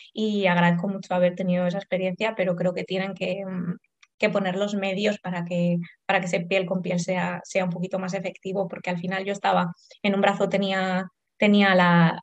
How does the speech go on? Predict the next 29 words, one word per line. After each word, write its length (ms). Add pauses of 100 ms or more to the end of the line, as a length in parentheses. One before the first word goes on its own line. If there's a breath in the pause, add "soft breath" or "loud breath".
la 240
vía 240
que 100
no, 300
que 120
no 120
podía 260
mover 300
ese 180
brazo, 360 (240 loud breath)
y 60
en 80
el 160
otro 220
tenía 260
un 80
tensiómetro 720 (320)
que 100
me 80
dejaban 420
moverlo 540
para 420
poder 240
acariciar 720
y 160
abrazar 340
a 60
mi 140
hija. 180